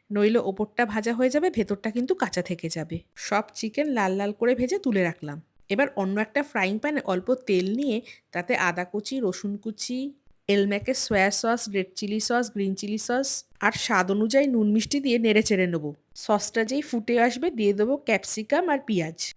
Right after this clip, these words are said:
ক্যাপসিকাম আর পেঁয়াজ দেওয়ার পর দিয়ে দেবো ভেজে রাখা ওই চিকেনগুলো। চিকেন দিয়ে দু থেকে তিন মিনিট রান্না করার পর গ্যাস বন্ধ করে দিলেই তৈরি হয়ে যাবে আমার drums of heaven।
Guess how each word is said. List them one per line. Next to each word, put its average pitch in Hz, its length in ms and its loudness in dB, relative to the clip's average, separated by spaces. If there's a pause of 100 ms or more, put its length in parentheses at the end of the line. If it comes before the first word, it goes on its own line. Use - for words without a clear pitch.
ক্যাপসিকাম 202 540 -2
আর 269 60 -2
পেঁয়াজ 180 400 0
দেওয়ার 226 220 2
পর 254 160 0
দিয়ে 180 240 0
দেবো 208 180 2
ভেজে 190 240 0
রাখা 185 260 -4
ওই 285 100 0
চিকেনগুলো। 175 680 -4 (160)
চিকেন 214 400 2
দিয়ে 262 160 2
দু 226 160 0
থেকে 240 280 0
তিন 220 220 2
মিনিট 254 260 0
রান্না 190 300 2
করার 214 280 4
পর 285 200 0
গ্যাস 226 420 2
বন্ধ 185 220 2
করে 202 220 -2
দিলেই 247 240 0
তৈরি 208 340 6
হয়ে 214 100 6
যাবে 277 220 4
আমার 320 160 4
drums 254 380 4
of 180 60 -4
heaven। 151 220 -2